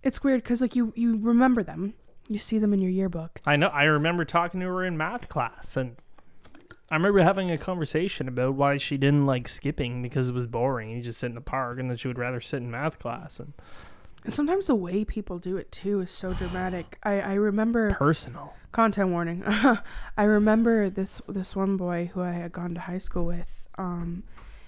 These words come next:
Speaker 1: he had left a letter, and he went out in his car on the highway, and he drove straight into a semi.
Speaker 2: Oh, yeah.
Speaker 1: And I know that, that, that truck driver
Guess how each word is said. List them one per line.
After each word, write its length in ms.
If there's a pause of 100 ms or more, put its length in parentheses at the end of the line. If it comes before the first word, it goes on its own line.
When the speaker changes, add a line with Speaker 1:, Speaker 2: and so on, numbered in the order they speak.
Speaker 1:
he 220
had 120
left 300
a 40
letter, 500 (760)
and 140
he 100
went 220
out 100
in 80
his 160
car 480 (140)
on 120
the 60
highway, 760 (1200)
and 300
he 180
drove 260
straight 360
into 300
a 80
semi. 460 (240)
Speaker 2:
Oh, 40
yeah. 380 (380)
Speaker 1:
And 220
I 100
know 240
that, 240
that, 460 (260)
that 200
truck 340
driver 580